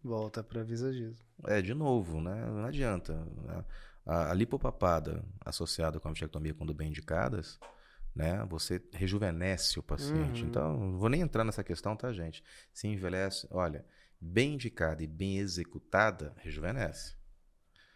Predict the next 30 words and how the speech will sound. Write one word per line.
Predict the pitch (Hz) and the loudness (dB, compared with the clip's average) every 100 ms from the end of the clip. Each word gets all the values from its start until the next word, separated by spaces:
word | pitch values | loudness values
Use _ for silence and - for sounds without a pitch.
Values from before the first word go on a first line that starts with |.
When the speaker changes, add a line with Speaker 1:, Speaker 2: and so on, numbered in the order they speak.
| _ | _
Speaker 2:
Mal | 90 98 113 156 175 | 2 6 6 6 2
indicada | 147 139 - 82 80 | -2 -4 0 0 0
e | |
mal | 85 90 113 | -2 0 2
executada, | 107 92 - 78 90 117 113 76 78 - _ | 2 0 -4 0 4 4 2 -4 -8 -14 _
eu | - | -8
quando | 82 101 | -2 0
eu | |
falo | - 90 | 2 2
mal | 85 | 2
executada, | 80 76 - - - - | 0 -4 -4 -2 0 -2
porque, | - 120 - 80 - - - - - - | -4 -4 -4 -4 -6 -12 -16 -18 -14 -6
é, | 82 | -4
nós | 80 78 | -2 -4
temos | - 82 95 - _ _ _ - | -4 -4 -4 -8 _ _ _ 2
partes, | - 104 101 - - - - - - - _ _ _ - | 8 8 8 2 -4 -4 -8 -12 -16 -20 _ _ _ -6
obviamente, | - 73 78 73 78 90 107 131 143 - - - _ _ _ _ - - - - | -4 -2 -2 -4 -4 -6 -8 -10 -12 -16 -20 -20 _ _ _ _ -20 -20 -20 -10
que | 85 | -4
nós, | 82 73 | -4 -2
um | 92 | 0
volume, | 95 104 101 117 160 175 139 160 - - - | 4 4 4 4 2 4 4 4 0 -12 -12
é, | - 151 | -2 -2
previamente | - 110 123 151 120 120 104 95 95 98 98 - | 6 8 10 8 4 4 4 2 2 0 -2 -4
selecionado | - 78 80 - - 71 73 73 95 143 143 | -2 0 0 -2 -4 -4 -4 0 0 0 -2
e | |
estudado | 139 - 82 82 101 | -6 -4 0 2 0
que | 131 | -4
nós | 127 | -6
vamos | 135 131 | -6 -6
remover. | 170 92 80 78 | -4 -4 -4 -4